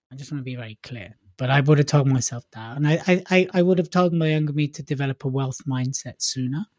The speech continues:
and to be more resourceful and not limit myself is what I would have told the younger me. And that I have a ginormous,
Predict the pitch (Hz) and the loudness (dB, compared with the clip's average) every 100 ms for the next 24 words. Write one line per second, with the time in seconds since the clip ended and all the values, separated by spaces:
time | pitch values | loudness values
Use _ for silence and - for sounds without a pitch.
0 | _ _ _ _ _ _ _ _ _ _ | _ _ _ _ _ _ _ _ _ _
1 | 156 160 160 160 156 156 151 135 _ _ | 4 6 6 6 4 4 0 -4 _ _
2 | _ _ _ _ _ _ _ - 139 175 | _ _ _ _ _ _ _ -6 4 4
3 | 170 165 156 147 143 156 147 - 147 127 | 6 4 4 2 2 2 0 -4 -6 -6
4 | 123 _ _ - 151 147 147 147 - _ | -8 _ _ -2 2 2 2 -2 -12 _
5 | _ - 156 151 143 131 123 120 - 120 | _ -2 2 4 2 0 -2 -2 -4 -6
6 | 113 - - - _ _ _ _ _ _ | -10 -12 -18 -20 _ _ _ _ _ _
7 | _ _ - 123 131 127 120 120 - 120 | _ _ -2 2 2 2 -2 -8 -10 -10
8 | - 113 113 113 87 80 - - - 151 | -10 -12 -10 -12 -12 -14 -16 -20 2 4
9 | 156 151 160 160 143 165 156 147 135 - | 6 4 2 2 0 -4 -4 -6 -6 -4
10 | 180 170 175 185 240 247 208 147 110 - | 0 0 2 6 8 8 6 0 -8 -16
11 | - | -18